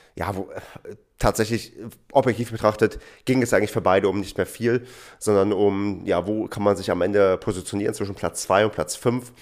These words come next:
Platz sechs und eins sind halt die wichtigen Plätze in der Liga und alles dazwischen ist halt dann so nice to have. Und eigentlich war vor dem Match oder vor dem Medenspiel ziemlich klar, dass, wenn alles normal läuft, nichts mehr großartig in beide Richtungen für uns passieren kann.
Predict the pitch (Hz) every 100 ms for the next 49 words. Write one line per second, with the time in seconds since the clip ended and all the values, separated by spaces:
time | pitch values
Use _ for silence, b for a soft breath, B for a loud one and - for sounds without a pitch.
0 | B B B _ 196 - 101 - - -
1 | - 202 - - - 85 - 87 85 160
2 | - 143 - 127 - 117 110 104 113 110
3 | 107 B B - - 87 98 - - 101
4 | 107 98 90 85 85 80 82 82 - 82
5 | 82 85 - 90 87 90 - 80 82 85
6 | B B - - 101 95 - 87 90 -
7 | 98 95 98 92 85 87 - - 90 82
8 | 87 87 87 90 92 90 85 95 80 -
9 | 85 87 B B B B B B - 90
10 | - - 82 90 - 90 98 - 87 80
11 | 87 95 92 - 98 - - 95 87 95
12 | 80 82 - 92 - - - 90 113 92
13 | - 95 - 90 - 80 - 107 - 101